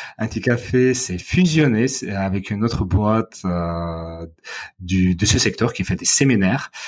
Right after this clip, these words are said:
qui s'appelle Zaltabar. Et donc maintenant, on est en train de développer le réseau. Le réseau vient de grandir. Ensuite, on aura de nouveaux espaces qu'on va ouvrir. On va lancer aussi la nouvelle marque.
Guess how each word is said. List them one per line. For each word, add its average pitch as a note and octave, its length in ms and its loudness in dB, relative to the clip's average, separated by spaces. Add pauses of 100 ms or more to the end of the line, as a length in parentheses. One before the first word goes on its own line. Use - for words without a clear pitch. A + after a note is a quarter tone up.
(140)
qui - 80 -8
s'appelle F#2+ 260 0
Zaltabar. F#2 760 2
Et D#2 200 -2
donc F2+ 260 -6
maintenant, A2 320 0
on A#2+ 120 2
est F2+ 40 2
en F2+ 80 2
train A#2+ 320 -2
de A2 640 2 (120)
développer C3+ 540 2
le A2+ 80 4
réseau. G2 340 2
Le A2 80 4
réseau F2+ 220 -2
vient E2 140 -8
de D#2 100 -8
grandir. A#2+ 800 -2
Ensuite, F#2 320 -10
on E2 100 -12
aura D#2 200 -14
de F2+ 100 -10
nouveaux B2+ 240 -2
espaces C3+ 280 0
qu'on A2 140 -4
va F#2 120 2
ouvrir. F#2+ 500 -2
On F#2 60 -10
va F#2 200 -6 (340)
lancer B2 300 0
aussi C#3+ 300 2
la A#2 120 0
nouvelle B2+ 280 4
marque. - 480 -2